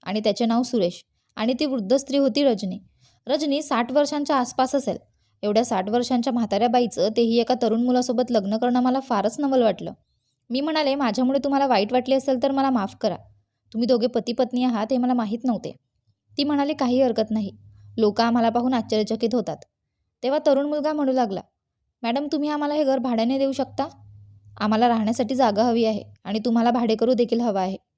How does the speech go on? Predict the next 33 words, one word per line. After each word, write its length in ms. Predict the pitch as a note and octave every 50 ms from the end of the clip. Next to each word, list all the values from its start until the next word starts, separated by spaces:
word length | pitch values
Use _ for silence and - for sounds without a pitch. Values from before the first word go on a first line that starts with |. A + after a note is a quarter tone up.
| _ _ _ _ _ _ -
मी 120 | A#3 A#3 A#3
म्हणाले, 300 | A#3+ B3+ B3 A#3+ B3+ C#4
"अर्थातच, 600 | C#4 A#3+ G#3 G#3+ B3+ B3 A#3+ B3+ C4+ - - - _ _ _ _ _ -
मी 60 | A3+
तुला 200 | G#3+ A#3+ A#3+ A#3+
या 140 | A#3+ A#3+ A#3+
घरात 260 | A#3 B3+ A#3+ A#3+ A3+
राहण्याची 340 | A#3+ B3 B3 A#3+ B3 B3 C#4
परवानगी 420 | A#3+ C4 A#3 A3 A3 G#3 G#3 A3
देते. 320 | A#3+ G#3+ G#3+ F#3+ - - - _ _ _ _ _ _ _ _ -
ही 100 | A#3+ C#4+
घ्या 180 | C#4+ C4 D4+ D4
रूमची 300 | D4 C#4+ B3+ B3 C4+ C4
चावी. 280 | A3+ - A#3+ G3+ E3 D#3+ - _ _ _ _ _ _ -
सामान 340 | - A#3+ A#3 A3 A#3+ C4 C4
घेऊन 260 | C4+ C#4+ C4+ B3+ A#3+
या." 100 | A3 D#3+ - - - _ _ _ _ _ _ -
तेव्हा 220 | A3 A#3 B3 D4
सुरेश 420 | D4 - E4 B3+ B3 G#3+ B3+ C#4+ - -
हसत 260 | C4 - - D4 D4
हसत 300 | D4+ - - - A#3+ B3
रजनीजींकडे 600 | B3 A#3+ B3 B3 B3 C4+ A#3+ C#4 C4+ B3+ D4 C#4
पाहू 240 | C#4 C#4 A#3+ A3 A3+
लागला 280 | A#3 B3 A#3 A#3 B3 B3
आणि 160 | A#3+ A#3+ C4+
सुरेश 300 | - - G3+ G#3 A#3+ -
म्हणाला, 320 | B3 A#3+ G#3+ G#3 F3 D#3 - - - _ _ _ _ _ -
"आम्ही 220 | G#3 A#3+ A#3 C#4 A#3+
तुम्हाला 280 | D4 C#4 C#4+ C#4 C#4 D4
सांगितलेल्या 520 | C#4+ D4+ C4 A#3 B3+ - C4+ C#4 C4+ C#4
रकमेचे 380 | B3+ A#3+ A#3+ B3+ B3+ C4 - D#4
भाडे 240 | C4+ C4+ C4 C4 C4+
देऊ." 140 | C4+ A#3